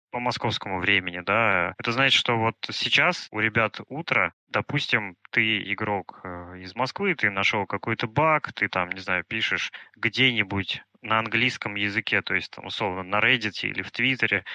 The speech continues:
кстати, чуваки, или на форуме, там, этого П Б Е, где угодно, где собираются этот фидбэк отлавливать, вот что: «Вот, ребят, чё нашёл?» Разработчик это видит, и что он хочет сделать? Он хочет уточнить детали, как воспроизвёл, чё происходило,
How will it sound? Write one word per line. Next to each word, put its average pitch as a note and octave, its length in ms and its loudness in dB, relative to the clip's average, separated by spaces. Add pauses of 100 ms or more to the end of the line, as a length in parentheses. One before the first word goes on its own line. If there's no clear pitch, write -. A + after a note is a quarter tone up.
(140)
кстати, - 380 0
чуваки, G2+ 400 0
или F#2+ 160 0
на F#2 180 -2
форуме, C3+ 480 2
там, G2 240 0
этого F#2+ 240 -4
П G2 140 -6
Б G#2+ 120 0
Е, A2 220 2
где G2 200 -2
угодно, G2+ 420 -4
где F2 280 -2 (400)
собираются G2 540 0
этот - 160 -10
фидбэк G2+ 320 -4
отлавливать, D3 540 0
вот G2+ 140 -2
что: - 180 -2
«Вот, A#2+ 200 2
ребят, G#2 280 2
чё A2 160 4
нашёл?» D#3+ 420 2 (100)
Разработчик B2 640 2
это A2 180 -2
видит, A#2+ 420 -2 (160)
и G#2+ 100 -2
что - 220 -2
он A#2+ 120 -2
хочет A2+ 320 -4
сделать? B2+ 320 2
Он G2+ 80 -2
хочет A#2 320 -4
уточнить G#2+ 400 0
детали, F#2 420 0
как B2+ 260 0
воспроизвёл, A2 640 -4
чё A#2+ 180 -2
происходило, G2 800 -2